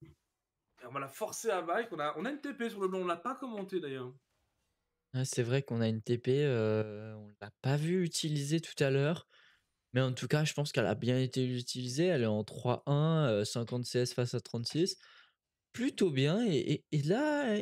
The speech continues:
Speaker 2: et là, Caitlyn qui commence à avoir un peu de farm. Vingt-deux, <laughs> ce, ce n'est toujours pas beaucoup. Face à soixante du côté de Draven, euh,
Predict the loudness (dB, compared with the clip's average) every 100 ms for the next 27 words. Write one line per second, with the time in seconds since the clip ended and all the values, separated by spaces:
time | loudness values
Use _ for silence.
0 | 0 0 0 0 -2 -2 -4 -4 -4 0
1 | 2 2 0 2 2 4 2 0 -2 -2
2 | 0 0 -2 -2 0 2 2 0 -2 -4
3 | -6 -6 -6 -8 -2 0 0 -2 -10 -2
4 | 0 2 2 0 0 -4 -4 -12 -20 -20
5 | -20 -20 -8 -2 0 2 2 2 0 -4
6 | -8 -2 0 2 0 0 0 -2 -2 -4
7 | -2 0 2 2 2 2 2 2